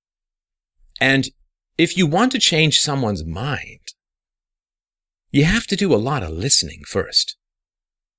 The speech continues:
Because you have to figure out what their concerns are, and then you have to convince them, A, that the person they think will solve their problems will only make their problems worse, but there's another solution that will actually make their problems better.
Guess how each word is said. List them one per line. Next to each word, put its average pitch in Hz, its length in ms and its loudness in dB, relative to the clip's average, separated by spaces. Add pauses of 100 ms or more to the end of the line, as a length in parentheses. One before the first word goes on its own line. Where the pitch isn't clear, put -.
(1600)
Because 143 280 2
you 156 80 2
have 180 160 -2
to 202 80 -2
figure 175 280 0
out 135 240 -2
what 110 380 -4
their 123 140 2
concerns 90 520 -2
are, 71 220 -4 (300)
and 110 180 -2
then 160 160 4
you 147 120 2
have 131 180 -4
to - 80 -4
convince 101 400 -2
them, 95 200 -2
A, 113 320 0 (480)
that 98 300 0
the 90 80 -8
person 131 400 2
they 98 140 2
think 190 300 -2
will 104 80 2
solve 95 280 2
their 87 120 2
problems 87 480 0
will 90 120 0
only 156 180 2
make 120 220 -2
their 98 140 0
problems 98 460 -4
worse, 110 420 -2
but - 160 -8
there's 95 180 0
another 117 400 0
solution 82 540 -4 (180)
that 90 160 -2
will 87 120 -4
actually 90 300 -2
make 80 220 -4
their 80 120 0
problems - 460 -8
better. - 300 0